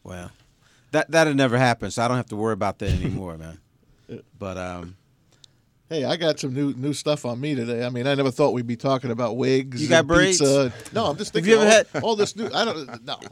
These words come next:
Speaker 3: I've just been a
Speaker 1: When's the last time a white guy had braids? Oh, I tell you what. I
Speaker 2: Braids.
Speaker 1: tell you what.
Speaker 3: The guy with all
Speaker 1: See,
Speaker 3: the tattoos.
Speaker 1: I know, but
Speaker 3: What's his name? And ba-, and N B A.
Speaker 1: My first
Speaker 2: Oh, um,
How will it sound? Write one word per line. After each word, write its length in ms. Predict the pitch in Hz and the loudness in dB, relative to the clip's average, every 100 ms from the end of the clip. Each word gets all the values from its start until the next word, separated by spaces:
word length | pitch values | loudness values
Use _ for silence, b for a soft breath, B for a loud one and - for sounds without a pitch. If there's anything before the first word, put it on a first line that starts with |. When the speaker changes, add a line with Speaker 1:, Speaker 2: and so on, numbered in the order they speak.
| - | -4
Speaker 3:
I've 140 | 185 | -4
just 180 | 185 - | -4 -4
been 120 | 151 | -2
a 40 | 214 | -2
Speaker 1:
When's 140 | 262 | -2
the 80 | 208 | -6
last 360 | 117 170 180 - | -2 2 2 4
time 200 | 170 139 | 0 4
a 20 | |
white 220 | 147 131 | 4 4
guy 160 | 123 117 | 2 2
had 200 | 113 98 | 0 0
braids? 220 | 117 110 | -2 6
Oh, 160 | 226 214 | 6 8
I 80 | - | 4
tell 160 | 247 | 4
you 120 | 175 143 | 6 6
what. 180 | 156 | 6
I 20 | 180 | 4
Speaker 2:
Braids. 200 | 165 - | 2 4
Speaker 1:
tell 120 | 208 | 4
you 120 | 208 | 4
what. 220 | 180 104 - _ _ _ - | 4 0 -4 _ _ _ -8
Speaker 3:
The 100 | 185 | 2
guy 180 | 208 | 6
with 100 | 196 | 8
all 80 | 208 202 | 8 6
Speaker 1:
See, 20 | |
Speaker 3:
the 60 | |
tattoos. 720 | 185 208 202 240 220 131 - - _ _ - | 6 6 6 2 0 -2 -6 -18 _ _ -6
Speaker 1:
I 100 | 151 | 0
know, 160 | 151 | 0
but 80 | 156 | -2
Speaker 3:
What's 120 | 202 | -4
his 140 | 208 151 | -2 -4
name? 200 | 135 120 _ | -6 -8 _
And 100 | 139 156 | -10 -4
ba-, 140 | 214 170 | -4 -4
and 100 | 202 | -4
N 80 | |
B 160 | 208 220 | -2 0
A. 180 | 226 131 | 0 -2
Speaker 1:
My 240 | 135 160 185 | 0 2 0
first 580 | - - 220 220 - 151 | -2 2 4 4 2 6
Speaker 2:
Oh, 320 | 143 120 - | 8 8 4
um, 680 | 123 117 113 110 104 98 95 | 2 4 4 4 2 -2 -4